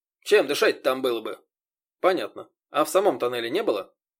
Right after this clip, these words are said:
"Да не знаю я, чё привязался. Всё, довольно, достали эти уж вопросы твои тупые". Магнитофонная запись, снова говорит один Яр.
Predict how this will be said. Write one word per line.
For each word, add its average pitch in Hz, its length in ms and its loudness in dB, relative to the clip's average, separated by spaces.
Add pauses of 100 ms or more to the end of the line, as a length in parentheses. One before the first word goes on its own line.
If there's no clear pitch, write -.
(140)
"Да 208 160 4
не 240 140 6
знаю 208 320 6
я, 127 100 2
чё 208 180 4
привязался. 156 760 4 (180)
Всё, 165 340 4
довольно, 151 480 6
достали 160 400 4
эти 131 180 0
уж 113 180 -6
вопросы 147 420 0
твои 123 140 -6
тупые". 113 540 -2 (1500)
Магнитофонная 143 680 2
запись, 120 500 -4
снова 180 340 2
говорит 135 400 2
один 131 280 0
Яр. 117 320 0